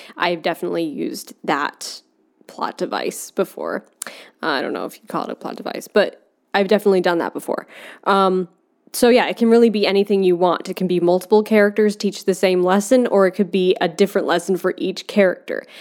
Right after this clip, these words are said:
The different sub-characters could go on journeys of their own, or they could, some, mo-, some of them could have the same journey. And this kind of plays into what we were talking about, uh, in the Narnia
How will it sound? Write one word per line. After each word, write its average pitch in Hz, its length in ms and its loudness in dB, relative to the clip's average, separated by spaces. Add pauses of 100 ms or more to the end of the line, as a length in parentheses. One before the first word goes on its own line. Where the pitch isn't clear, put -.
(200)
The 196 80 6
different 202 320 4
sub-characters 196 800 2
could 190 260 -2
go 202 180 6
on 190 220 2
journeys 185 380 6
of 175 260 0
their 185 260 4
own, 185 460 2 (380)
or 214 580 4 (140)
they 202 180 4
could, 202 320 0 (160)
some, 214 420 0
mo-, 214 360 4
some 254 240 0
of 240 100 4
them 202 200 0
could 220 160 0
have 185 260 0
the 180 80 -10
same 233 360 4
journey. 175 280 2
And 208 120 6
this 226 120 4
kind 247 200 0
of 208 320 -4
plays 208 240 6
into 202 280 4
what 190 140 6
we - 20 4
were 190 100 6
talking 196 240 2
about, 180 460 0
uh, 180 340 4
in 185 200 2
the 185 120 6
Narnia 190 640 2